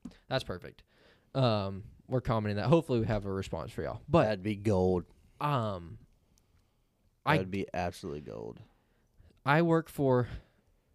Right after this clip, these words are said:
Speaker 1: a, um, I work for an outfitter, outfitter who just started in twenty twenty-one.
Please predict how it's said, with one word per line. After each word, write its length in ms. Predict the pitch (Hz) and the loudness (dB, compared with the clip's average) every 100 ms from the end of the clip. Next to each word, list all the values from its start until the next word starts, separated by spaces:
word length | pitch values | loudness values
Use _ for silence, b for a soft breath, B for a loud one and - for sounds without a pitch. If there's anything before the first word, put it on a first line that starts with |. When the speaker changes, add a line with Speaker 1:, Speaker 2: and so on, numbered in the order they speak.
| - | -8
Speaker 1:
a, 480 | 120 110 104 101 101 b b b b - | -4 0 2 0 -2 b b b b -2
um, 560 | 107 101 87 90 95 98 - - - _ - _ _ _ _ _ _ _ - | 2 2 0 -6 -10 -14 -20 -20 -20 _ -20 _ _ _ _ _ _ _ 2
I 80 | 196 | 4
work 200 | 185 180 | 4 0
for 100 | 135 | -2
an 60 | |
outfitter, 480 | 117 - 127 117 131 _ - | -2 -4 -2 -2 -4 _ 0
outfitter 360 | 131 - 117 117 | 0 2 0 0
who 120 | 127 | 0
just 160 | 123 - | -2 -2
started 240 | 113 110 | -2 -2
in 120 | 107 | -6
twenty 200 | 101 107 | -4 -4
twenty-one. 480 | 98 - 50 - - | -4 -8 -10 -12 -16